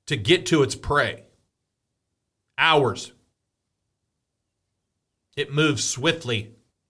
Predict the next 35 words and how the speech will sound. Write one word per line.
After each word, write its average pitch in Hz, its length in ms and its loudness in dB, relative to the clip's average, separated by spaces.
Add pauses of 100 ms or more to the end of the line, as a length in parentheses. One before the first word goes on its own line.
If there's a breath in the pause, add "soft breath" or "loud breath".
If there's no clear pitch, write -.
(260)
It's 110 220 -8
smart. 113 560 -4 (1900)
But 131 100 -6
a 139 40 0
lion 170 460 2 (220)
doesn't 196 340 2
just 175 260 0
sleep. 196 180 6
We 151 80 0
talked 180 220 2
about 160 200 2
a 143 40 2
lion 170 240 4
sleeps 160 300 -2
sixteen 170 380 -2
to 135 60 -4
twenty 151 300 -6
hours. 190 260 0 (200 loud breath)
It 151 80 -8
doesn't 240 240 4
just 175 200 -2
sleep 226 260 2
sixteen 139 420 -4
to 107 80 -8
twenty 135 300 -2
hours, 143 340 2 (260 loud breath)
wake 202 360 4
up 202 200 4
and 143 180 -4
run 190 360 6
and 156 160 -2
get 196 180 4
something 196 320 2
to 127 80 -6
eat. 175 420 -4